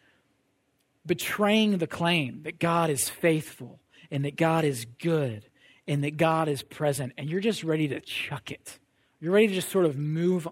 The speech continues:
on. I'm not asking you this morning to feel good about your situation. I don't think God is either. I'm not asking you to agree with it. I'm simply asking you in the faithfulness through your pain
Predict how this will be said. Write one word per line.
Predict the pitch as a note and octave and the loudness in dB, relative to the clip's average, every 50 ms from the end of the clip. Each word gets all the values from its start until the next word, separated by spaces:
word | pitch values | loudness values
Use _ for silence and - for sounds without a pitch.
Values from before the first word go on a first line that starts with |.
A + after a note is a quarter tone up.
| - - | -12 -12
on. | C3+ C3+ C#3+ C#3 B2 A2 A#2+ - - - - - - - | -10 -8 -6 -6 -6 -8 -10 -14 -18 -20 -20 -20 -8 -4
I'm | E3 F3 G3 | 0 2 4
not | G#3+ G#3+ G#3 | 4 4 4
asking | - F3+ F3 F3+ - - G3+ F#3 F3 | 4 2 0 0 0 -4 -4 -2 -2
you | E3+ D#3+ | 0 0
this | D#3+ C#3+ - | -2 -2 -2
morning | - E3 D#3+ D3+ D3+ C#3+ | -4 -4 -4 -4 -4 -4
to | D3 | -6
feel | B2+ - - D3+ C#3 | -10 -6 -6 -6 -6
good | B2+ A#2 - D3 D3+ E3 | -6 -6 -6 -4 -4 0
about | D#3 E3+ D#3+ F3 | 2 2 0 0
your | E3 C3+ | -4 -8
situation. | - - C#3 - C3 B2+ B2 C3+ C3 - G#3+ A3 A3+ - _ _ _ _ _ _ _ _ _ _ | -10 -10 -8 -8 -6 -6 -4 -6 -6 -6 -6 -6 -8 -8 _ _ _ _ _ _ _ _ _ _
I | - D#3 | -6 -4
don't | F3+ G3 - | -4 -4 -2
think | - F#3+ F#3 F#3 D3+ | -2 -2 -4 -2 0
God | D3+ D3+ D3+ D#3 | 0 0 2 2
is | D#3 D3 B2 C#3 | 0 0 -2 -2
either. | C#3+ D3+ F#3+ A3 A#3+ - _ _ _ _ _ _ _ _ _ _ _ _ _ _ _ _ _ | -4 -2 -4 -6 -6 -10 _ _ _ _ _ _ _ _ _ _ _ _ _ _ _ _ _
I'm | E3 E3 F#3+ | -2 2 4
not | G3+ G3 G3 - | 4 4 2 0
asking | F#3 F3 F3+ - - - - F#3+ F3 E3+ | -2 -2 -2 -2 -4 -2 -2 -2 0 0
you | E3 D#3+ | 0 0
to | - - F3 D#3 | -2 -2 -2 -2
agree | D3 C3 B2 A#2+ B2+ B2 C3 C#3+ D#3 F3+ | -2 -2 -4 -10 -10 -8 -4 -2 0 0
with | F#3+ F#3 - - | -2 -2 -4 -4
it. | G#3+ A3 - - - - _ _ _ _ _ _ _ _ _ _ _ _ _ _ _ _ _ - - | -4 -4 -6 -8 -16 -20 _ _ _ _ _ _ _ _ _ _ _ _ _ _ _ _ _ -18 -14
I'm | D3+ D3+ D3 | -10 -4 0
simply | - - - G#3+ A3 G#3+ A#3+ A#3+ A3+ G3 | 0 2 2 0 0 0 2 2 2 2
asking | F#3 E3 F3 E3+ - - G3 F#3 | 2 0 0 -2 -2 -2 -2 0
you | E3+ E3 D#3+ D#3 D#3+ E3 | 2 2 4 2 2 0
in | - D#3 D3 | -4 -6 -6
the | C#3+ | -6
faithfulness | - - - E3 E3 E3 - F3 F3+ E3 D#3 C#3+ - | -8 -2 0 0 0 0 -2 -4 -4 -4 -4 -6 -6
through | - - D#3 | -6 -4 -4
your | D3 D3 C#3+ C3 | -2 -2 -4 -6
pain | - - D3+ D3 C#3+ C#3+ C#3 C3+ C3 C3+ | -8 -8 -6 -4 -2 -2 -2 -2 -4 -4